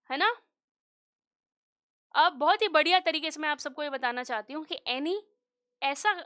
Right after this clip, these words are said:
वर्ड है जब पेपर में आता है ना, जब पेपर में आता है ना तो बच्चे ना इसको, इस क्वेश्चन में फंस जाते हैं।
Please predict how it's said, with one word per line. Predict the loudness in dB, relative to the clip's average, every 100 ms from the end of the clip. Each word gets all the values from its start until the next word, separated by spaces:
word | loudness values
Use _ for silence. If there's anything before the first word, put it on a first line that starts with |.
| -12
वर्ड | -2 0 0
है | -2 -6
जब | -6 -6
पेपर | -4 0 0
में | 2
आता | 0 -4
है | -8
ना, | -8 -10 _ _ _ _ _ _ _ _ _ -10
जब | -6
पेपर | -4 0 0
में | 2
आता | 0 0
है | -4
ना | -6
तो | -8
बच्चे | -8 -8 -8
ना | -6 -8 -10
इसको, | -12 -12 -12 -16 _ -18
इस | -12 -10
क्वेश्चन | -6 -6 -4 -4
में | -6
फंस | -6 -10 -8
जाते | -12 -14
हैं। | -20